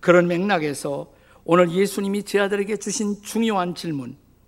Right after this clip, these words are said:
다시 한번 묵상해 보세요. 오늘 이십오 절의 말씀입니다. 다 같이 읽겠습니다. 시작. "제자들에게 이르시되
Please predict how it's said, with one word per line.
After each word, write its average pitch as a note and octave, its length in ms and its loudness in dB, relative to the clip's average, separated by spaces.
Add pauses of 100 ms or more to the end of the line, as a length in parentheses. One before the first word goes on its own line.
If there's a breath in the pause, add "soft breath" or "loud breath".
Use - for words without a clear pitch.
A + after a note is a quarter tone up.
(120)
다시 - 240 -6
한번 F3+ 240 -4
묵상해 E3+ 420 -6
보세요. - 300 -18 (600 soft breath)
오늘 E3 380 4
이십오 F#3+ 460 -2
절의 D#3+ 220 0
말씀입니다. C#3 840 -8 (220 soft breath)
다 C#3 120 -6
같이 E3 240 -2
읽겠습니다. B2+ 580 -10
시작. D3+ 680 -4 (280 loud breath)
"제자들에게 D3 920 2
이르시되 D3+ 640 -2